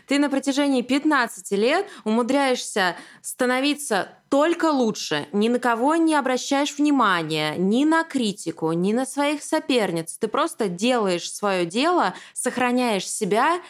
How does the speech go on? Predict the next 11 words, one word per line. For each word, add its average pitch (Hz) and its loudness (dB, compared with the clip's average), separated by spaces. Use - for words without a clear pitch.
и 247 -2
при 233 0
этом, 247 0
но 208 0
так 233 -4
кажется 208 -4
со 185 -16
стороны, 196 -2
ты 285 2
не 320 4
выгораешь. 202 0